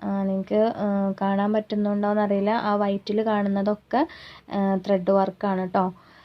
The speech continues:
എംബ്രോയ്ഡറി വർക്കാണ് കൊടുത്തിട്ടുള്ളത്. ചെറുതായിട്ടൊരു സീക്വൻസ് വർക്കും കൂടെ വന്നിട്ടുണ്ട് ട്ടോ.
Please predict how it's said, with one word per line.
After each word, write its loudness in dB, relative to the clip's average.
എംബ്രോയ്ഡറി 2
വർക്കാണ് 0
കൊടുത്തിട്ടുള്ളത്. 0
ചെറുതായിട്ടൊരു 2
സീക്വൻസ് -2
വർക്കും -2
കൂടെ 2
വന്നിട്ടുണ്ട് -4
ട്ടോ. 0